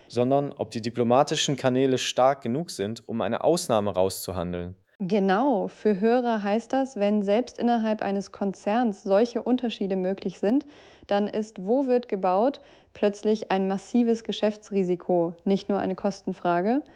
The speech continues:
Speaker 2: In Michigan hat der Staat knapp eins Komma acht Milliarden Dollar in Wirtschaftsförderung gesteckt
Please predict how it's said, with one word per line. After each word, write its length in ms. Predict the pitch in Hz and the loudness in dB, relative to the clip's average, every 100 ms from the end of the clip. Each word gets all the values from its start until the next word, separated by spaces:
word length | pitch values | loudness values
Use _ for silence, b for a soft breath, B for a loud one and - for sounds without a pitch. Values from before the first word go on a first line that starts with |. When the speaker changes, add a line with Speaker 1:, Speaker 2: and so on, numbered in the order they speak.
| B - | B -2
Speaker 2:
In 140 | 220 | 0
Michigan 520 | 233 254 269 277 269 | 0 0 -2 0 -2
hat 140 | 208 196 | -4 -6
der 80 | |
Staat 340 | 196 - 208 214 | -6 -4 -4 -6
knapp 320 | - 220 226 - | -4 -2 -2 -4
eins 320 | 208 220 - | 0 -2 -2
Komma 320 | - 202 196 - | -2 -2 -4 -6
acht 320 | 240 - - | -6 -6 -4
Milliarden 540 | 214 202 202 214 226 | -2 0 -2 -2 -2
Dollar 380 | 196 196 220 247 | 0 -2 -2 -4
in 140 | - 190 | -4 -2
Wirtschaftsförderung 760 | 202 254 240 - 247 262 269 | -2 -2 -6 -2 -2 0 2
gesteckt 440 | 269 - 285 302 | 0 0 -2 -2